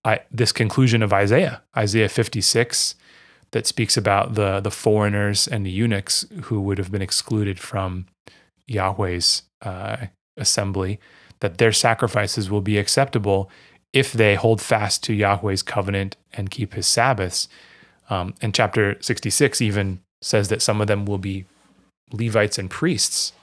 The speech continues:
before the Lord. So there's almost, there's two kind of strands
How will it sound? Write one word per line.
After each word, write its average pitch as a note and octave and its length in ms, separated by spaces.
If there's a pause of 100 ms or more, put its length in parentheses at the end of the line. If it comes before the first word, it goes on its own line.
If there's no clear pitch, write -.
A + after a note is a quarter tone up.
(200)
before G#2 320
the F#2 120
Lord. F#2+ 260
So G#2+ 200
there's G#2+ 260
almost, D3 420 (240)
there's - 200
two D#3 680
kind C#3 180
of F#2+ 100
strands G2 840